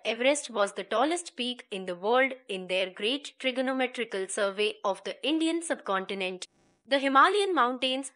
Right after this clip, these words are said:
have long been home to indigenous groups living in the valleys. The most famous of these are the Sherpa people.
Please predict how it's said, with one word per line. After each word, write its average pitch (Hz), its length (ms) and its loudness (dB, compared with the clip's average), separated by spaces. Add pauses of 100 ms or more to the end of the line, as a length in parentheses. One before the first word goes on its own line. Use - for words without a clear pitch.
have 185 200 4
long 247 380 0
been 254 160 -2
home 240 400 -2
to 233 160 -8
indigenous 226 580 -4
groups 247 400 -6
living 220 420 -2
in 202 160 -8
the 196 100 -8
valleys. 262 520 2 (320)
The 220 140 -4
most 233 340 -2
famous 254 460 -2 (100)
of 202 220 -2
these 226 260 -8 (100)
are 185 220 4
the 190 80 -4
Sherpa 285 580 0
people. 254 380 -4